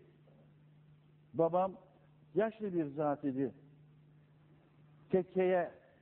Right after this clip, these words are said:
bulunduğumuz, ikamet ettiğimiz binadan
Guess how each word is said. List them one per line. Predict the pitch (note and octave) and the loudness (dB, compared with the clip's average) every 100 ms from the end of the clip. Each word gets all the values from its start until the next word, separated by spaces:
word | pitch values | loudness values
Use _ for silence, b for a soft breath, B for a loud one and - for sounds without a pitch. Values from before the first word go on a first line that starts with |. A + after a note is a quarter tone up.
| _ _ _ _ _ _ - _ _ D3+ D#3+ - E3+ F3 F#3 - - E3 A#2+ | _ _ _ _ _ _ -20 _ _ -20 -20 -20 -20 -20 -20 -20 -20 -20 -8
bulunduğumuz, | A2 E3+ F3 E3+ F3 F3 D#3+ C#3+ | 0 2 2 2 2 0 -2 -6
ikamet | C#3+ D#3+ E3 D3 | 0 2 2 0
ettiğimiz | D3+ - D#3 D#3+ C#3 | -4 -2 -2 -2 0
binadan | D3+ D#3 D3 D3+ B2+ | 2 4 4 2 -2